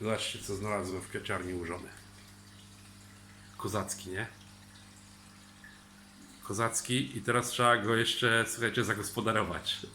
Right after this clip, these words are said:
<laughs> Sam nie wiem, co z niego zrobię jeszcze. Podejrzewam, że go przetnę, no bo jest duży, ale jest super ten korzonek.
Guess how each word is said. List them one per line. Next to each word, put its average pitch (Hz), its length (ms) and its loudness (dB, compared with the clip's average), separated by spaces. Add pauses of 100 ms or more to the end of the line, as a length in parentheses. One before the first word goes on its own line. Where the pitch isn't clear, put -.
<laughs> 127 240 6
Sam 135 300 8
nie 131 80 8
wiem, 110 440 2
co 139 160 2
z 120 60 2
niego 123 220 4
zrobię 113 300 2
jeszcze. 117 540 4 (640)
Podejrzewam, 135 480 6
że 131 100 4
go 135 100 4
przetnę, 131 520 4
no 101 100 2
bo 104 140 2
jest 104 160 0
duży, 107 420 2 (680)
ale 101 160 0
jest 104 220 0
super 98 280 -2
ten 82 140 -8
korzonek. 80 420 -8